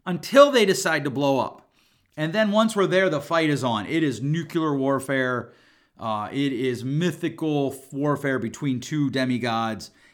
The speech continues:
It is explosions and zingers and, and one-uppers, and it is terrible. And so we want to avoid those. We want to get away from those.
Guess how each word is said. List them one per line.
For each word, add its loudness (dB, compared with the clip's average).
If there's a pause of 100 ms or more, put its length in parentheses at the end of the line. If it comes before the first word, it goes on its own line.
(120)
It 0
is -2
explosions -2
and -6
zingers -2 (420)
and, -4
and -8
one-uppers, 0
and -2
it 0
is -2 (120)
terrible. -6 (640)
And -8
so 0
we 2
want 4
to 6
avoid 4
those. -2
We 0
want 2
to -2
get -2
away 2
from -4
those. -2